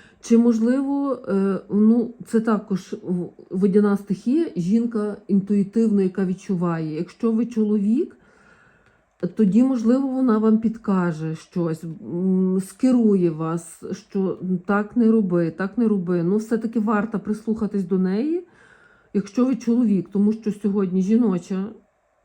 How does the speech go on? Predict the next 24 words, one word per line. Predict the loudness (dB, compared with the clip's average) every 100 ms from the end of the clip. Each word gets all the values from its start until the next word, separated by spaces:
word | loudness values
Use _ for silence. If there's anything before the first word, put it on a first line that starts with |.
| _
інтуїція, | 0 0 2 2 0 -4 -2 0 -2 -6 -4
е, | -4
жіноча | 0 2 2 0 0
енергетика | 2 2 2 2 0 -4 -6 -4 -6 -6
більше | -2 -2 -2 -2
працює. | -2 -2 -4 -2 0 0 -4 -12 _ _ _ _ _ _ _ _ _ _ _ _ _
І | -6
тому | 2 4 4 4
вона | 2 4 6
може | 4 4 2
мати | 2 2 0 -2 -2 -2
рацію. | -2 -2 -2 -4 -6 -6 -6 -2
Ну, | 0 0 0
в |
залежності, | 4 6 4 0 -2 -4
хто | -4 0 0
вона | 0 -2 -4
вам, | -6 -8 -8 -12 -14 -8
близька | 0 0 -2 -4 -2 0
людина, | -2 0 0 0 -4 -6
людина, | -4 0 0 2
якій | -2 -2 -2
ви | 0
довіряєте. | -2 0 0 -2 -6 -8 -10 -14